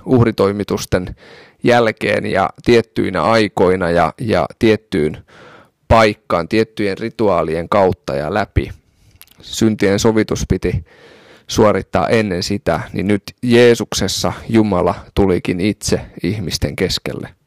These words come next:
Tästä puhutaan termillä inkarnaatio, ja tää on koko Raamatun keskeisimpiä totuuksia,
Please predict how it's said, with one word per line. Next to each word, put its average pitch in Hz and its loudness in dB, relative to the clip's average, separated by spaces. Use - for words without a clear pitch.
Tästä 113 0
puhutaan 113 6
termillä 117 4
inkarnaatio, 107 4
ja 113 2
tää 113 4
on 101 -2
koko 131 4
Raamatun 120 2
keskeisimpiä 101 0
totuuksia, - -2